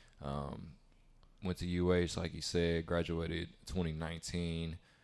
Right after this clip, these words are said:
Now general manager of a small business, uh, hand car wash.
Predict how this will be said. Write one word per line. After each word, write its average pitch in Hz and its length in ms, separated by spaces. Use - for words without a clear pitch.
Now 80 340
general 80 400
manager 80 640
of 76 420
a 76 60
small 80 400
business, 80 680
uh, 73 360
hand 80 220
car 80 240
wash. 76 480